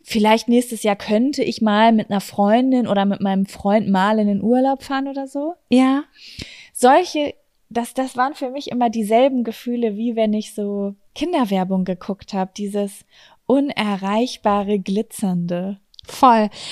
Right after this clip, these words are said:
Speaker 2: Bei uns war's immer so, dass wir dann davor gesessen haben und immer gesagt, „Das wünsch ich mir.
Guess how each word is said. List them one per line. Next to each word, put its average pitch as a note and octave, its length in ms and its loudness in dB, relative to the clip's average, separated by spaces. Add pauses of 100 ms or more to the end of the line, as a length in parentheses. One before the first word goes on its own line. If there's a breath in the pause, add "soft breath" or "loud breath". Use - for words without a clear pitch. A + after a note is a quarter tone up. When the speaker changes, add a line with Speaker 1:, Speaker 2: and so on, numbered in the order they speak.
(160 loud breath)
Speaker 2:
Bei G#3+ 220 4
uns D4 220 2
war's B3 280 4
immer D4 280 4
so, B3+ 100 0
dass B3 180 -2
wir B3+ 100 6
dann A#3 160 4
davor B3+ 280 2
gesessen A#3 380 -2
haben A#3 100 2
und A3+ 60 0
immer A#3 120 0
gesagt, A3+ 200 -2 (260 loud breath)
„Das F#4 240 4
wünsch G4 280 4
ich - 180 0
mir. D#4+ 380 2